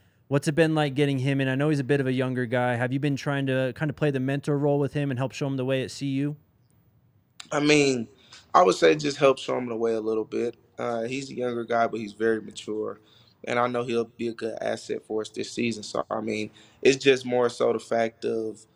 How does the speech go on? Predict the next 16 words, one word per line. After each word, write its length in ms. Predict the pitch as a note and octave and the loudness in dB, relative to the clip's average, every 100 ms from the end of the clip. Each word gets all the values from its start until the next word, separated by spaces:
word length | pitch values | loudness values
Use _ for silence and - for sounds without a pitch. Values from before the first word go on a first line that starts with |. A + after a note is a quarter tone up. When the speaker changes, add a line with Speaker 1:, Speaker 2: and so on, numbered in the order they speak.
| _ _ _ _ _ | _ _ _ _ _
Speaker 2:
uh, 200 | - B2 | 2 2
being 280 | A2+ B2+ C3 | 2 0 0
a 60 | B2 | -2
good 200 | A#2+ A#2 | -4 -4
teammate, 460 | - A#2+ A#2 A2 | -6 -6 -4 -6
being 240 | G#2+ A#2 A2+ | -4 -4 -2
there 160 | A2+ | -4
for 100 | G#2+ | -6
my 140 | G2+ G#2 | -8 -8
teammate. 420 | - G#2+ G#2 G2+ | -6 -6 -4 -6
If 140 | - | -6
any 160 | G#2+ G#2+ | -6 -4
of 140 | G#2+ | -4
them 80 | G2+ | -6
need 180 | G#2+ A2 | -8 -6
anything, 720 | G#2 G#2 G#2 G#2+ G#2+ G#2 G#2 | -8 -16 -8 -6 -4 -6 -10